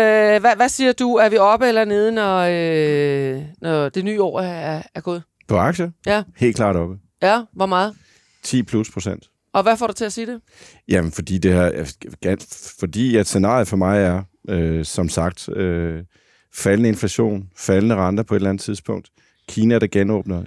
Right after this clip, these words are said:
Speaker 2: En joker med Rusland, Ukraine. Altså, vi kan også se en fredsaftale der, som vil være meget
Speaker 1: Lad os
Speaker 2: positiv.
Speaker 1: krydse fingre for det.
Speaker 2: Lad os krydse fingre
Speaker 1: Under
Speaker 2: for
Speaker 1: alle
Speaker 2: det, ikke?
Speaker 1: omstændigheder. Ja.
Speaker 2: Så, øh, så egentlig, altså, jeg er enig i timing, og,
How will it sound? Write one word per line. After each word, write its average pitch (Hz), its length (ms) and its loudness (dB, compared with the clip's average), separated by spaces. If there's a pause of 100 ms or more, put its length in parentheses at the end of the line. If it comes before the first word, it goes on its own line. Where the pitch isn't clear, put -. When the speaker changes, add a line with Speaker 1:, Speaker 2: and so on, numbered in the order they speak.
Speaker 2:
En 101 120 -2
joker 101 360 2
med 92 460 4
Rusland, 101 440 -4
Ukraine. 98 380 -2
Altså, 90 160 -4
vi 90 60 -6
kan 90 140 -2
også 98 180 -2
se 104 160 2
en 92 80 -4
fredsaftale 95 680 -2
der, 92 160 0
som 87 180 -10
vil 82 100 -8
være 87 140 0
meget 87 300 -2
Speaker 1:
Lad 104 60 -6
os 101 60 -6
Speaker 2:
positiv. 143 180 -6
Speaker 1:
krydse 160 200 -10
fingre 202 300 -6
for 170 80 -12
det. 131 200 -12 (100)
Speaker 2:
Lad 98 80 0
os 85 80 -2
krydse 87 200 -8
fingre 95 140 0
Speaker 1:
Under 113 100 2
Speaker 2:
for - 60 0
Speaker 1:
alle 95 120 0
Speaker 2:
det, 101 100 2
ikke? 151 120 -4
Speaker 1:
omstændigheder. 143 400 -12
Ja. 135 80 -16
Speaker 2:
Så, 107 380 2
øh, 92 380 4
så - 360 -2
egentlig, 104 640 4
altså, 87 160 0
jeg 85 140 4
er 87 40 4
enig 98 300 2
i 82 360 -8 (500)
timing, 87 500 0
og, 73 240 -4